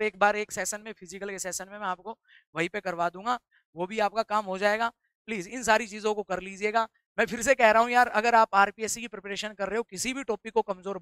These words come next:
मत समझो। और specially मैं आपसे यही कहूंगा यार, जैसे ड्रग्स हुआ, जैसे आपका पॉलीमर वाला चैप्टर हुआ, सही है, और तीसरा आपका biomolecule, Biomolecules का भी एक session लेके आऊंगा,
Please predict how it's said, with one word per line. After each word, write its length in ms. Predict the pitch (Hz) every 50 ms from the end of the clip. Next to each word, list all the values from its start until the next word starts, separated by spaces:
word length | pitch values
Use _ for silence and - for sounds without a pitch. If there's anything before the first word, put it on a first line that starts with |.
| 156 170
मत 120 | 190 -
समझो। 420 | - 208 214 220 214 247 247 233 _ _ _ _ _ _ _ -
और 360 | 185 233 247 254 262 254 240 _ _ _ - -
specially 560 | - - 247 247 247 - 285 269 262 220 185
मैं 360 | 185 196 220 233 233 233 233
आपसे 360 | - - 208 214 214 - 240 220
यही 160 | 180 180 226
कहूंगा 280 | - 190 196 196 208
यार, 220 | 202 202 208 220 220 _ _ _ _ _ _ -
जैसे 240 | 185 190 180 226 220
ड्रग्स 380 | 175 190 190 196 202 - -
हुआ, 280 | 196 190 190 208 220 214 _ _ _ _ _ _ _ -
जैसे 260 | 180 185 190 190 - 220
आपका 340 | 214 202 202 _ - 208
पॉलीमर 480 | 208 _ - 185 180 190 196 190 202 214
वाला 220 | 208 202 202 214
चैप्टर 320 | 208 - 202 190 _ - 214
हुआ, 340 | 202 175 190 202 214 196 190 -
सही 220 | - - 170 190
है, 200 | 220 214 180 143 _ _ _ _ _ - -
और 120 | 190 196
तीसरा 400 | - - 226 226 180 220 226 214
आपका 340 | 202 196 - - 214 220 208 190 _ -
biomolecule, 580 | 185 196 208 220 202 202 190 185 180 170 180 170
Biomolecules 680 | - 202 233 269 269 254 254 254 262 214 262 277 254 -
का 120 | - - 240
भी 140 | 233 240 233
एक 100 | 226 -
session 280 | - 208 185 - 220
लेके 240 | 208 190 185 - 196
आऊंगा, 320 | 185 180 180 196 226 233